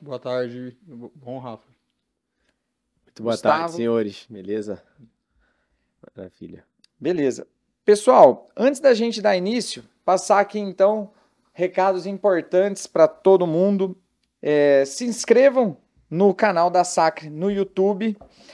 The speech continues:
Speaker 3: e também nas redes sociais. Nosso canal do YouTube tá bastante recheado de conteúdos, sempre sendo atualizado. É, reforçar que os no-,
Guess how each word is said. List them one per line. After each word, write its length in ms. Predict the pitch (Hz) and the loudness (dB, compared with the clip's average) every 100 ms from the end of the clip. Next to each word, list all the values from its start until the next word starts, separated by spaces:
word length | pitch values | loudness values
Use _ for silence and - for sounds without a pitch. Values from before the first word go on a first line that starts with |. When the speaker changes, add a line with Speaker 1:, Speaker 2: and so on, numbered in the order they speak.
| _ - | _ -8
Speaker 3:
e 140 | 240 | -6
também 420 | 254 233 185 180 | -2 0 0 0
nas 200 | 170 160 | -2 -4
redes 200 | 151 151 | -4 -6
sociais. 720 | 160 151 202 170 180 180 - - | -8 -6 0 0 0 -4 -12 -14
Nosso 220 | 139 135 | -14 -8
canal 240 | 160 151 | -6 -4
do 140 | 156 160 | -4 -6
YouTube 360 | 156 156 151 | -6 -8 -12
tá 160 | - 147 | -4 -4
bastante 1160 | 127 120 160 - - - _ 175 202 247 240 196 | -4 0 0 0 -8 -16 _ -6 -4 -8 -8 -6
recheado 640 | 170 160 - 143 151 143 | -6 -6 -4 -4 -4 -6
de 100 | 127 | -14
conteúdos, 880 | 151 147 160 131 147 165 170 - _ _ _ _ | -16 -12 -8 -8 -8 -14 -20 -20 _ _ _ _
sempre 440 | - - 160 175 | -10 -6 -4 -6
sendo 200 | - 147 | -6 -2
atualizado. 800 | 143 139 139 127 117 127 151 180 - _ _ _ _ _ _ _ _ _ _ | -2 0 -2 -2 -4 -2 -4 -10 -20 _ _ _ _ _ _ _ _ _ _
É, 360 | 170 175 175 160 | 6 6 8 4
reforçar 800 | 175 262 269 247 240 220 - _ _ | 4 4 6 6 4 4 2 _ _
que 100 | 262 | -2
os 260 | 285 185 | -2 -2
no-, 180 | 190 196 | -2 -2